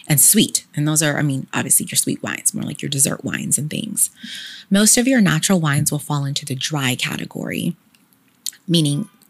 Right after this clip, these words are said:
residual, zero resi-, residual sugars. But when you taste it,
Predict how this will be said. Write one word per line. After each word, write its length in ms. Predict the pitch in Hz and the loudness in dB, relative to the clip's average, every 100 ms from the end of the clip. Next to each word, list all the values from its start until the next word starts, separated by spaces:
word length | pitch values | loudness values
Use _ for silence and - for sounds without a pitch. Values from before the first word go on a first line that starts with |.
| - | -4
residual, 580 | 160 160 185 196 185 - 151 | 0 4 4 4 0 0 2
zero 320 | - 214 226 | 4 6 4
resi-, 320 | 214 202 175 | 4 4 4
residual 520 | - - 165 156 156 147 | 4 4 4 2 0 0
sugars. 720 | - 262 190 143 139 139 - - - - - | 4 4 4 4 4 4 2 -4 -18 -14 2
But 100 | 202 | 8
when 120 | 208 | 10
you 80 | 202 | 8
taste 500 | - 240 285 277 - | 6 6 6 6 4
it, 280 | 160 156 | 4 4